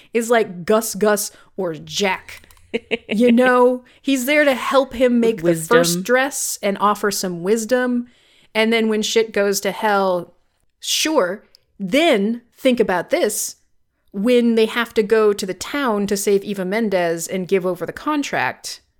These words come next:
Speaker 1: he guides him to the town, much
Speaker 2: Uh-huh.
Speaker 1: like Jack and Gus Gus with the horses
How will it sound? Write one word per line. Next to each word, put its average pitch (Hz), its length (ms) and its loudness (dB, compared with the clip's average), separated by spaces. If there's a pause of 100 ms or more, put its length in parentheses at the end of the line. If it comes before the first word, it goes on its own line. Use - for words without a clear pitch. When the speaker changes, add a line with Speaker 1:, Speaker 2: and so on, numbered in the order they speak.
(600)
Speaker 1:
he 262 300 -4
guides 208 600 -2
him 196 180 -2
to 208 260 -8
the - 140 -8
town, 202 580 -8 (460)
much 196 380 0
Speaker 2:
Uh-huh. 185 80 0
Speaker 1:
like 196 180 0
Jack 185 300 -2
and 180 180 -8
Gus 339 240 -2
Gus 190 280 -4
with 180 120 -2
the 135 100 -8
horses 196 800 -4